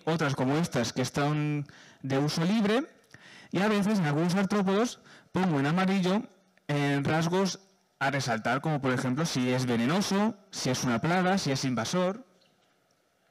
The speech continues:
Aquí podéis ver otros ejemplos. Estas imágenes sí que las he hecho yo. Y podéis ver que muchas veces no llegaba a nivel de orde-, de, a nivel de especie, porque o no hay datos, o son muy parecidos entre ellos, o n-,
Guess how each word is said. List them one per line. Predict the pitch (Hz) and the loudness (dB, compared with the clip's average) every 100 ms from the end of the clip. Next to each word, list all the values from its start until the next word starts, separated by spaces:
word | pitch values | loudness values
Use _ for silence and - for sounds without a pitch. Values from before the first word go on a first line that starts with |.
| _ - - - | _ -20 -20 -6
Aquí | 131 139 | -4 0
podéis | 147 151 | 0 0
ver | 151 | 0
otros | 151 143 143 | -2 -2 -2
ejemplos. | 156 202 196 220 247 | 0 -2 2 0 0
Estas | 143 151 | -2 -2
imágenes | 147 156 156 139 | 0 -2 0 -2
sí | 151 | -2
que | 139 | -2
las | 135 | -2
he | 143 | -2
hecho | 135 156 | 0 0
yo. | 190 220 - - - - - - | 2 0 -2 -14 -20 -20 -18 -6
Y | 143 | -4
podéis | 147 151 147 | 0 0 0
ver | 151 160 175 | 0 0 0
que | 143 | -2
muchas | 165 190 160 | 0 0 0
veces | 165 180 170 | 0 0 -2
no | 151 156 | -2 0
llegaba | 156 139 143 139 | 0 0 0 0
a | |
nivel | 127 127 131 | 0 0 0
de | 127 | 0
orde-, | 147 156 139 - | 0 0 -2 -4
de, | 139 | -6
a | 127 | -4
nivel | 127 135 143 | -2 -2 -2
de | |
especie, | 127 - 170 139 156 - - - - | -4 -2 -2 0 -2 -2 -10 -20 -6
porque | 127 - 131 - | -4 0 0 0
o | 123 | 0
no | 127 | 0
hay | 135 127 | 0 0
datos, | 143 156 139 139 - - | 0 0 0 -2 -4 -6
o | |
son | - 143 135 | -4 -2 -2
muy | 143 | -2
parecidos | 135 127 135 139 131 | 0 -2 0 0 0
entre | 127 117 123 151 | -2 0 0 2
ellos, | 139 127 - - - - - _ _ _ _ | 2 0 -4 -14 -20 -20 -20 _ _ _ _
o | 131 131 | -2 0
n-, | 127 120 | 0 -4